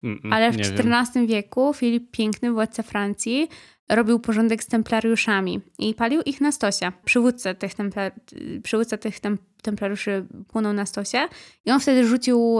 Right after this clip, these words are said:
Speaker 2: co się rzuca, klątwę się rzuca.
Speaker 1: No, można kamień.
Speaker 2: <laughs> Tak.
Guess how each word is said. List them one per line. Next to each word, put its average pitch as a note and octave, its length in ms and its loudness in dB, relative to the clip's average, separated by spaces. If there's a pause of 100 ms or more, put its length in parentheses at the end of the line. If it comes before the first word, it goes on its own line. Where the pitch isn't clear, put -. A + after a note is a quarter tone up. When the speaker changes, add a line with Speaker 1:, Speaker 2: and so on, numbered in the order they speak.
(120)
Speaker 2:
co G#3+ 100 -2
się G#3 120 -2
rzuca, G3 200 -4
klątwę C4+ 440 4
się G3 160 -2
rzuca. G#3 400 0 (480)
Speaker 1:
No, D4+ 60 6
można B2 240 4
kamień. C3 400 2 (340)
Speaker 2:
<laughs> B3 320 -2
Tak. G#3+ 340 2